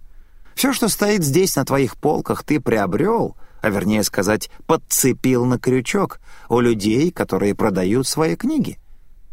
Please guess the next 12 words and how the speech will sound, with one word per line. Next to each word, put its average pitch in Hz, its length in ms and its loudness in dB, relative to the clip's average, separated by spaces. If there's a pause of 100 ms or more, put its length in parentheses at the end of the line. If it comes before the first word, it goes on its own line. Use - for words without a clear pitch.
(120)
То 277 140 2
есть 220 280 0
у 165 100 2
безалаберных 123 800 2
типов - 400 -4
вроде 107 280 0
меня. 71 400 -8 (300)
Я 175 240 2
в 110 40 0
этом 98 220 -2
просто - 320 -2
уверен». 62 460 -10